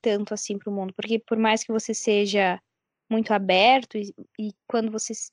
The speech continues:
é, é criança, você gosta de dividir, enfim, uma família, né, que tu é criado pra dividir as coisas, depois, com o passar do tempo, a gente vai se fechando mais no nosso núcleo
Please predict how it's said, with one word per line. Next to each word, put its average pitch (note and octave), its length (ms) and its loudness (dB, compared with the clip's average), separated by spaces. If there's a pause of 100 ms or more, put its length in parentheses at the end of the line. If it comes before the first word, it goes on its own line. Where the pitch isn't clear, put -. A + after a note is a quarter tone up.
(140)
é, G3 360 0
é G#3+ 40 -2
criança, A3 600 0
você G3 180 -12
gosta G#3 320 0
de G3+ 80 -6
dividir, G3 880 -2
enfim, A#3+ 460 2 (440)
uma G#3 180 2
família, G#3+ 540 2
né, G3 280 -2
que - 160 -6
tu - 120 -4
é G3 80 2
criado G3+ 800 0 (400)
pra G3+ 180 2
dividir G3 540 -4
as F#3+ 140 -2
coisas, B3 640 2 (760)
depois, C#4+ 640 4
com D#4 300 -2
o C4+ 60 -8
passar A#3+ 400 0
do A#3 100 -4
tempo, A#3 320 -4
a - 20 0
gente B3+ 320 -4
vai B3+ 220 4
se B3+ 120 -6
fechando C#4+ 460 0
mais C4+ 260 0
no C#4+ 60 -2
nosso C4+ 320 0
núcleo D#4 880 4